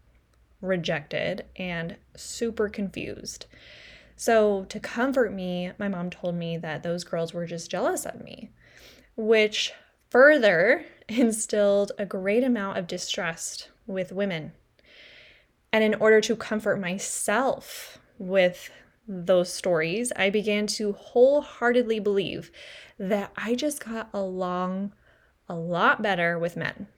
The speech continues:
Okay, I'm just gonna be friends with boys. Just, I can't trust women, right? It's just too hard. So I have lived most of my life in a state of needing approval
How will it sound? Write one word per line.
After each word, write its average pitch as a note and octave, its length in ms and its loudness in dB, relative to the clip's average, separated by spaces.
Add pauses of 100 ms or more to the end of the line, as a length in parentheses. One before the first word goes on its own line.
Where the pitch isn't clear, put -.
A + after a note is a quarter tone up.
(280)
Okay, F3 140 -6
I'm E3 100 0
just A3 100 -4
gonna C4 120 2
be A#3+ 60 2
friends F#3+ 200 -6
with E3 100 -8
boys. - 480 -8 (400)
Just, - 460 -12
I F#3+ 80 -10
can't G3 280 -10
trust - 280 -6
women, - 320 -14 (380)
right? G#3 180 -6
It's A#3 80 -14
just - 180 -10
too A#3 200 -4
hard. A3+ 420 -6 (640)
So A3+ 520 4 (380)
I C4 300 0 (160)
have D4 240 0
lived G#3 640 2
most G3+ 540 2
of B3 200 -2
my B3+ 260 2
life F#3+ 640 -6 (440)
in G3+ 160 0
a C4+ 100 -2
state - 640 -8 (720)
of G#3 160 2
needing A#3+ 580 4
approval G3+ 920 0